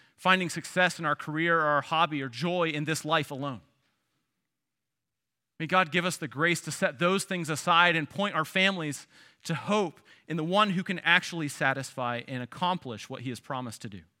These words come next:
Are you committed to being an example to your family this week? To show them, what does it look like to have faith in the promises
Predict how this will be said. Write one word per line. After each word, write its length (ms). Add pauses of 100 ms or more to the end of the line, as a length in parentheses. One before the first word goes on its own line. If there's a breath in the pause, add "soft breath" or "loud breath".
(3500)
Are 120
you 140
committed 420
to 60
being 180
an 60
example 560
to 120
your 180
family 440
this 320
week? 360 (1600)
To 100
show 340
them, 260 (720)
what 80
does 120
it 60
look 320
like 300
to 140
have 160
faith 540
in 80
the 60
promises 840